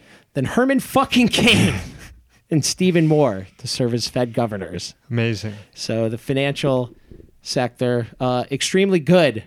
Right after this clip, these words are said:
Speaker 1: right now, extremely good and very healthy.
Speaker 2: Not to, uh, further beat this topic to death, but when I think of a bank getting wound down,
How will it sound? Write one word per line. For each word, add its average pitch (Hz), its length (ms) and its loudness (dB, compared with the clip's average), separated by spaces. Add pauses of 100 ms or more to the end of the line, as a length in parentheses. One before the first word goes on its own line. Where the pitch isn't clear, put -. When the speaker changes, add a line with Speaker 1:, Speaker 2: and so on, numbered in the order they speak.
(400)
Speaker 1:
right 117 180 0
now, 98 300 -2
extremely 131 460 -2
good 120 280 -2
and 113 160 -4
very 113 280 0
healthy. 98 520 -10 (320)
Speaker 2:
Not 185 280 2
to, 156 260 4
uh, 135 220 2
further 135 340 0
beat 120 280 -2
this 117 200 -2
topic 117 480 -2
to - 100 -16
death, 110 400 -2
but 117 180 0
when 139 180 0
I 156 120 2
think 175 240 -2
of 165 80 -2
a 147 80 2
bank 135 500 0
getting 123 440 0
wound 127 540 0
down, 104 640 -2